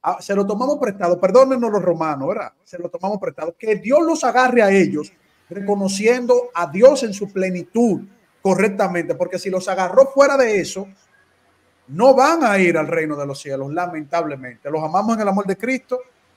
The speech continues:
y esperemos que estos debates que vienen, pues, ayuden a muchos de ellos que lo siguen e incluso a sus líderes, eh, para que la gracia de Dios, pues, llegue a sus vidas. Dios me los bendiga, mis hermanos. Gracias.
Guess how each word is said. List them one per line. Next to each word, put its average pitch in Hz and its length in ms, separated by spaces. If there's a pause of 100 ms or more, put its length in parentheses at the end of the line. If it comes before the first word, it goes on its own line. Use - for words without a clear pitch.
(260)
y 147 140
esperemos 190 400
que 220 80
estos 214 220
debates 208 340
que 196 120
vienen, 233 440
pues, 180 160
ayuden 185 320
a 175 60
muchos 190 360
de 214 280
ellos 233 300 (200)
que 160 100
lo 147 100
siguen 208 540
e 180 80
incluso 202 640
a 170 100
sus 165 160
líderes, 156 560 (920)
eh, 143 460 (800)
para 160 220
que 165 80
la 156 440 (560)
gracia 208 380
de 196 120
Dios, 196 260
pues, 160 280
llegue 165 200
a 156 40
sus 131 200
vidas. 123 340 (320)
Dios 180 160
me 208 80
los 196 80
bendiga, 175 300
mis 143 140
hermanos. 135 320
Gracias. - 380